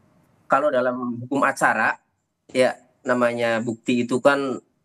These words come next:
eh, termasuk keterangan saksi, Bu, ya. Jadi, eh, Suharsono ini, Bondol ini, pada saat di Bandung kemudian pulang, ya, kemudian pulang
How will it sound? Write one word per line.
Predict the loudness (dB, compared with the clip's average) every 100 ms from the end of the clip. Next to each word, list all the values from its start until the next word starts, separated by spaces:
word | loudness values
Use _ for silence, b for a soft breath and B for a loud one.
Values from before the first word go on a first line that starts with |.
| _
eh, | 2 2 2 -2 -2
termasuk | 0 0 -2 -6 -12 -14 _ _ _
keterangan | -2 0 0 0 -2
saksi, | -2 -4 -4 -6 -4
Bu, | -2 0
ya. | -2 -4 _ _ _ _ _ _ _ _ _
Jadi, | 0 0 4 2 2 0
eh, | -2 0 2 2 2 0 -4 _ _ _ _ _ _ _
Suharsono | -2 0 0 0 -2 -2
ini, | -2 -2 0
Bondol | 0 0 0 -2
ini, | -2 -2
pada | -2 -2 -2
saat | -2 -4 -2 -2 -4 _ -12
di | -2
Bandung | 0 0 0 0
kemudian | 0 0 2 0 -2
pulang, | -2 2 2 0 -6 -10 _ _ _ _
ya, | -6
kemudian | -4 -2 0 0 -2
pulang | -2 2 2 0